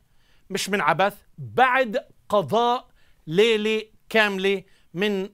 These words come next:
الصلاة. وخلي بالك لما كان بيصلي للرب، ل-، للآب، قال له يعني: "لم يهلك أي أحد منهم إلا ابن الهلاك لكي تتم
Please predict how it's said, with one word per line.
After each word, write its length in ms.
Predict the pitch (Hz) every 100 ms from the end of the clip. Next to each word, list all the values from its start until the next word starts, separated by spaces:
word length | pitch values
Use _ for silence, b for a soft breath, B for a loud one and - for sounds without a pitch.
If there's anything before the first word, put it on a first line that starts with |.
| -
الصلاة. 500 | 190 - 202 151 - _ b b b b
وخلي 340 | - 277 285
بالك 440 | 262 294 226 - 196
لما 240 | 196 185
كان 280 | 175 240 233
بيصلي 400 | 202 - 247 214
للرب، 500 | 190 175 226 214 123 _ _
ل-، 420 | 156 160 160 151 151
للآب، 600 | 170 180 180 247 220 170 135 _ _ _ _ _ -
قال 160 | 214 233
له 80 | 208
يعني: 320 | 214 202 190
"لم 360 | 220 233 220 -
يهلك 520 | 202 202 196 190 - -
أي 240 | 233 233 -
أحد 320 | 240 - 214
منهم 440 | 202 226 214 240 -
إلا 300 | 262 254 294
ابن 200 | 262 233
الهلاك 580 | 254 208 233 214 147 _ _ _ _ _ 165
لكي 340 | 170 220 214
تتم 540 | 208 202 214 202 196